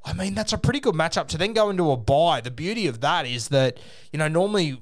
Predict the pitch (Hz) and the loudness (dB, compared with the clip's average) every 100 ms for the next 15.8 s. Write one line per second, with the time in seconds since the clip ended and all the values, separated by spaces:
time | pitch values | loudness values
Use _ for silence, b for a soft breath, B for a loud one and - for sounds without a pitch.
0 | - 139 131 131 131 147 151 156 143 151 | -10 -4 -2 -2 0 -2 0 -2 -2 -4
1 | - 208 247 226 214 156 147 160 170 165 | 0 0 2 0 0 2 2 2 0 -4
2 | 160 143 131 131 131 - - - 139 98 | -2 -2 -4 -6 -8 -6 -10 -8 -10 -8
3 | 139 151 139 147 143 131 127 - 143 123 | -6 -4 -2 -2 -2 -4 -6 -4 -2 -2
4 | 117 - B B B 135 123 151 160 147 | -8 -12 B B B -4 -2 -2 -2 -2
5 | 147 120 135 127 139 135 135 117 110 131 | -4 -2 0 2 0 0 -4 -8 -4 0
6 | 127 117 131 123 156 165 151 135 - - | 0 -2 -4 0 0 0 -2 -4 -4 -4
7 | - 143 131 117 107 B B 135 127 120 | 0 0 2 0 -4 B B -4 0 -2
8 | 123 107 - 127 110 110 131 147 147 143 | -2 -8 -6 -6 -6 -8 -4 -2 0 0
9 | 139 135 123 117 139 147 - 127 127 120 | -2 -4 -8 -6 -4 -4 -4 0 0 0
10 | - 139 135 131 117 123 123 117 101 101 | -4 -6 -4 -6 -2 0 0 -2 -6 -6
11 | 139 135 110 - B B B - 170 226 | -4 -4 -6 -14 B B B -2 -2 -2
12 | 226 180 165 147 120 107 135 185 - 110 | 0 0 0 -2 -6 -2 0 0 -2 -6
13 | 110 - 127 123 107 127 135 135 107 107 | -8 -6 -4 -4 -2 0 0 -2 -4 -4
14 | 127 135 - 160 180 240 220 - 113 113 | -4 -4 -8 -12 -12 -8 -8 -8 -10 -10
15 | 117 143 - 107 98 98 110 143 | -8 -8 -10 -14 -10 -2 0 0